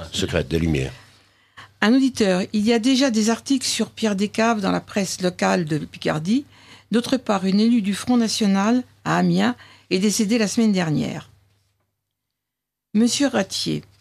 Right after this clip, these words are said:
Speaker 2: un auditeur. Vous parlez-nous de Madame Belkacem, ainsi que du P D G d'Alstom, Monsieur Krohn, qui s'en
Speaker 1: Monsieur
Speaker 2: est pris,
Speaker 1: Krohn.
Speaker 2: Monsieur Krohn, oui, qui s'en est pris, qui s'en est, qui s'en met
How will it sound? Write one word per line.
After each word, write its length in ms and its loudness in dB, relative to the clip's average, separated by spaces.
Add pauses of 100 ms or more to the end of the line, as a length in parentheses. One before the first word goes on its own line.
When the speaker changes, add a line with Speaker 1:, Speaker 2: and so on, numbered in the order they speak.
(180)
Speaker 2:
un 100 2
auditeur. 500 -2 (640)
Vous 140 -2 (160)
parlez-nous 640 4
de 80 2
Madame 340 4
Belkacem, 800 -2
ainsi 320 2
que 200 0
du 160 0
P 160 0
D 140 2
G 180 2
d'Alstom, 600 0 (340)
Monsieur 240 -2
Krohn, 380 -4 (560)
qui 80 0
s'en 140 4
Speaker 1:
Monsieur 100 4
Speaker 2:
est 60 -2
pris, 240 -2
Speaker 1:
Krohn. 80 -8 (180)
Speaker 2:
Monsieur 180 0
Krohn, 380 -2
oui, 200 -6 (340)
qui 80 -2
s'en 180 4
est 80 2
pris, 400 0 (580)
qui 120 -6
s'en 120 2
est, 180 2 (720)
qui 120 2
s'en 360 4
met 1120 2